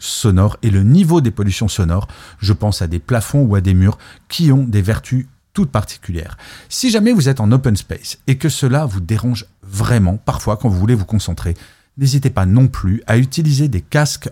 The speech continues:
anti-bruit. Vous avez des casques qui vont réduire, voire supprimer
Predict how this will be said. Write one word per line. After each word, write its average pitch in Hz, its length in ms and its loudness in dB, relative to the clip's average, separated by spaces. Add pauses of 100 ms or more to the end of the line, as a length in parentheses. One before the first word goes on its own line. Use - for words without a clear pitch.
(100)
anti-bruit. 104 540 -2 (320)
Vous 107 140 0
avez 110 140 2
des 95 120 -2
casques - 360 -6
qui - 140 -10
vont 90 160 0
réduire, 113 520 0
voire 107 340 -4
supprimer 113 560 -4